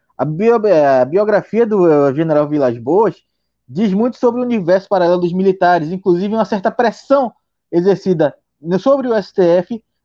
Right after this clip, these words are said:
para que fosse mantida a prisão do ex-presidente Lula. E hoje, o ministro Edson Fachin, ele se pronuncia dizendo que é intolerável e inaceitável pressão sobre o judiciário.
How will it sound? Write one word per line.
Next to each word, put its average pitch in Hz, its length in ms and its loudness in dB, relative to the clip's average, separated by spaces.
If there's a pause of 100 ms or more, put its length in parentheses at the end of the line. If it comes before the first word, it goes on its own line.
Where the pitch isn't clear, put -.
(140)
para 170 200 2
que - 120 -14
fosse 185 260 -4
mantida 185 540 0
a 175 40 -2
prisão 156 600 -2 (140)
do 135 160 -2
ex-presidente 151 520 -2
Lula. 143 340 2 (220)
E 156 100 0
hoje, 190 360 2
o 147 160 -4
ministro 147 400 -4
Edson 135 260 -6
Fachin, 202 480 -4 (300)
ele 156 160 0
se 180 80 -10
pronuncia 202 440 0
dizendo 185 340 0
que 208 100 -2
é - 20 0
intolerável 214 720 0
e 214 60 -2
inaceitável 202 680 -4
pressão 208 680 -4 (360)
sobre 202 520 -2
o 196 140 -2
judiciário. 180 680 -2